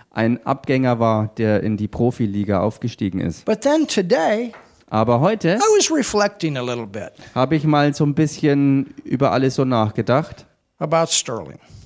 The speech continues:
Speaker 1: Ich habe über Sterling nachgedacht.
Speaker 2: We met in Bible school.
Speaker 1: Wir haben uns in der Bibelschule getroffen.
Speaker 2: We used to sit beside each other at Rhema.
Speaker 1: Wir waren nebeneinander gesessen in der Rhema-Schule.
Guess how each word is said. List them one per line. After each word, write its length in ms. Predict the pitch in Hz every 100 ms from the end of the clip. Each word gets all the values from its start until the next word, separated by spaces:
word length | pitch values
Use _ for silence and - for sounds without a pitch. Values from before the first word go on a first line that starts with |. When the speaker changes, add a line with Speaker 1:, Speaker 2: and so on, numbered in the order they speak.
| -
Speaker 1:
Ich 120 | - 151
habe 220 | 147 -
über 240 | 160 160
Sterling 480 | 156 - 165 107 95
nachgedacht. 720 | 90 92 - 101 117 135 - - _ -
Speaker 2:
We 160 | 294 339
met 220 | 262 262
in 140 | 190
Bible 320 | 180 208 156 127
school. 360 | - - - - - -
Speaker 1:
Wir 160 | 110 117
haben 160 | 131
uns 160 | 147 147
in 80 | 147
der 100 | 147
Bibelschule 560 | 165 156 135 117 104
getroffen. 580 | 101 95 101 95 98 92 -
Speaker 2:
We 80 | 302
used 120 | 349
to 80 | -
sit 320 | 180 240 233
beside 420 | 180 170 196 190 180
each 160 | 147
other 200 | 151 143
at 60 | -
Rhema. 440 | 120 120 110 90 - _ _
Speaker 1:
Wir 440 | - 127 135 139 127
waren 460 | 123 120 127 127 110
nebeneinander 720 | 131 190 196 147 127 120 117
gesessen 640 | 117 110 113 107 110 104
in 200 | 107 104
der 140 | 101 98
Rhema-Schule. 680 | 104 110 92 - 95 101